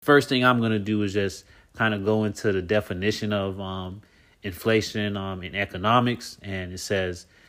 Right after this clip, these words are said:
"Inflation is a decrease in the purchasing power of money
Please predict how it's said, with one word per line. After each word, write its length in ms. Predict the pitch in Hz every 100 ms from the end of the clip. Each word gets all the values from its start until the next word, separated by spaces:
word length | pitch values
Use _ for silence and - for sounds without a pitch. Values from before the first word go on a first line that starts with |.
| _
"Inflation 600 | 95 92 127 127 123 113
is 160 | 110 101
a 120 | 98
decrease 720 | 95 92 - 120 113 110 - 110
in 120 | 95
the 100 | 90
purchasing 500 | - 131 - 120 107
power 340 | - 113 107
of 220 | 95 87
money 420 | 98 127 139 135